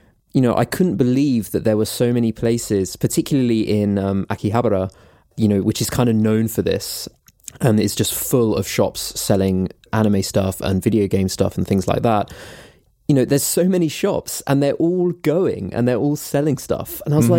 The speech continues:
Speaker 1: like, "How do all of these places make enough money?"
Speaker 2: Yeah, how is there not too much competition?
Speaker 1: Like, to go into somewhere like, like, one of the big ones is, um, Super Potato, which is in, um, which is in Akiba. And they have just stacks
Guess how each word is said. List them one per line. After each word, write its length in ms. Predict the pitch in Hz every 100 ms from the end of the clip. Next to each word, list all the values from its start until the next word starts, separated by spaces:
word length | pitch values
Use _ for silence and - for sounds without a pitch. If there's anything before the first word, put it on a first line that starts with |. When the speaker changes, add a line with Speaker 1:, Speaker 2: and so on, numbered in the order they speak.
| 135
Speaker 1:
like, 120 | -
"How 260 | - 175 208
do 80 | 208
all 220 | 175 202
of 80 | 185
these 180 | 190 -
places 420 | 180 196 180 -
make 240 | 156 170
enough 280 | 165 165 -
money?" 400 | 143 185 139 -
Speaker 2:
Yeah, 260 | 113 104 95
how 200 | 104 110
is 100 | 110
there 80 | 104
not 180 | 104 104
too 120 | 110
much 160 | 95 -
competition? 720 | 104 87 - 98 98 87 104 - -
Speaker 1:
Like, 320 | 196 196 - _ _ _ _ _ - 185
to 120 | 208
go 200 | 185 190
into 240 | 208 202 196
somewhere 360 | 185 175 165
like, 240 | 156 156 139
like, 160 | 156
one 140 | 156 151
of 80 |
the 100 | 147
big 180 | 139 170
ones 240 | 151 127 123
is, 220 | 113 -
um, 180 | 110 110
Super 300 | - 175 131
Potato, 540 | 120 107 92 104 87
which 160 | 101 117
is 140 | 101
in, 260 | 104 101 -
um, 320 | 110 98 95
which 180 | - 110
is 120 | 110
in 180 | 143 135
Akiba. 460 | - - 95 92 - - - - -
And 300 | 127 120 117
they 160 | 139 139
have 420 | 147 143 139 - - - _ _ _ _ _ -
just 420 | - 165 - - -
stacks 800 | - - - 180 131 - -